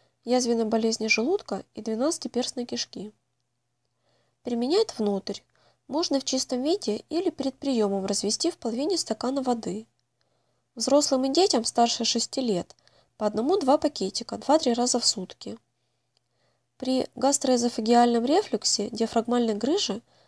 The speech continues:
сразу после еды и на ночь. При язвенной болезни желудка через один-два часа после еды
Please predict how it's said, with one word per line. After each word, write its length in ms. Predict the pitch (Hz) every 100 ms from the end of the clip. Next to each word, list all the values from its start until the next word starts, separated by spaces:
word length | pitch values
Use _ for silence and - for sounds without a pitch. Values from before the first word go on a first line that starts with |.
| _
сразу 400 | - 247 320 339
после 340 | 320 277 -
еды 420 | 269 254 202 196 -
и 100 | 302
на 220 | 220 170
ночь. 340 | 202 214 - _ _ _ _ _ _ -
При 140 | 240
язвенной 420 | 247 262 254 240
болезни 440 | 233 226 226 240 233
желудка 600 | 247 311 453 - 185 - _ _ -
через 280 | 339 - 226
один-два 400 | 214 294 254 285
часа 320 | 254 - 262
после 340 | - 240 -
еды 400 | 240 233 180 196